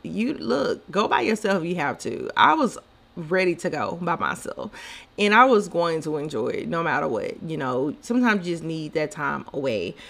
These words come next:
But if you guys want to ask me about anything that I talked about in this episode two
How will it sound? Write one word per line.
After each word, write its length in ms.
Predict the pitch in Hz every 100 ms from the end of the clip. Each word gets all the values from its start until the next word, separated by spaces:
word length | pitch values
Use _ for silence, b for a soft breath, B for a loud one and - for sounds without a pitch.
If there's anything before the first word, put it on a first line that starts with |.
| B B -
But 160 | 196
if 80 | 202
you 120 | 240
guys 400 | 240 233 233 226
want 320 | 196 208 247
to 200 | - 185
ask 360 | - 185 240 247
me 100 | 170
about 220 | 156 160
anything 480 | 226 262 226 214 196
that 100 | 175
I 160 | 160 160
talked 300 | - 262 269
about 180 | 175
in 80 | 165
this 160 | 151 -
episode 720 | - 220 247 - 185 170 160 -
two 420 | - 208 285